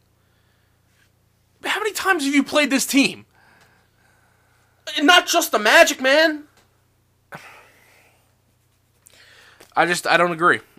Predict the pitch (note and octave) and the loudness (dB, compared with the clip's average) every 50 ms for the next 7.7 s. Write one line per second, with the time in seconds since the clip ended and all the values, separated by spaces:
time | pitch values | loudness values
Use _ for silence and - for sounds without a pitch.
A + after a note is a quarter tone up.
0 | _ - C#3+ C#3+ - D#3 D#3 D3 D3 D3 C#3+ - _ _ G#2 - _ _ _ _ | _ -2 -2 -2 0 2 2 2 0 -2 -8 -16 _ _ -20 -20 _ _ _ _
1 | _ _ _ _ _ _ _ _ _ - E2 - - C#3+ D#3 E3 E3+ E3 C3 G#2+ | _ _ _ _ _ _ _ _ _ -20 -12 -6 -2 -2 0 0 0 0 -2 -2
2 | - - - - - - A2+ B2+ C3+ C#3+ C#3 C#3 - D3 D3+ D3+ D3 C#3 C3 C3+ | -4 -12 -20 -20 -10 -6 -4 -4 -4 -4 -6 -4 -4 -4 -4 -4 -6 -6 -4 -4
3 | C#3 C#3 C3 A#2+ A#2+ A#2+ C3 - - C3+ - B2+ A#2+ C3+ B2+ B2 B2 A#2+ B2 A#2 | -4 -4 -6 -6 -8 -8 -8 -10 -10 -10 -10 -8 -6 -6 -8 -8 -8 -10 -10 -10
4 | - A#2 A2+ G2+ B2 - - _ - - - _ _ _ - C3 C#3 D3 A#3+ A#3 | -8 -8 -10 -8 -10 -12 -14 _ -20 -20 -20 _ _ _ 0 2 2 2 2 0
5 | G3 F#3+ A3 A#3+ C#4 C#4+ C4 F3 F#3 A#3 C4 A#3+ G3+ G3 F#3 F#3 E3+ F#3+ F#3 F3 | 0 -2 -2 0 0 -2 -2 -4 -4 -4 0 2 2 2 2 0 0 0 2 2
6 | F3 F#3 F3+ - F#3+ G3 F3+ F#3+ E3+ - F#3+ F#3 - - D#3+ D#3 E3 F#3 F#3+ G3 | 2 0 2 2 0 -2 -2 -2 -4 -4 -4 -4 -2 -2 -2 0 0 0 -2 -4
7 | F3+ D#3+ E3 D#3+ D#3 C#3+ - D#3+ E3 F3+ F#3+ G3+ A3 | -4 -4 -4 -4 -4 -4 -6 -6 -6 -6 -6 -8 -10